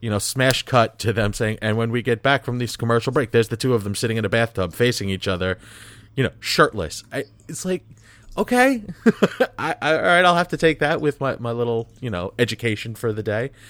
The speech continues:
Um, a lot of fun. It's available on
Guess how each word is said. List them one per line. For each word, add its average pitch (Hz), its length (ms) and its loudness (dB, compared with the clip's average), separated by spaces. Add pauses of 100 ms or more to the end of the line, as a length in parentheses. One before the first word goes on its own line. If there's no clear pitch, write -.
(520)
Um, 131 340 4 (480)
a 147 80 6
lot 165 180 6
of 143 80 2
fun. 123 200 4
It's 117 100 -4
available 127 540 4
on 120 800 0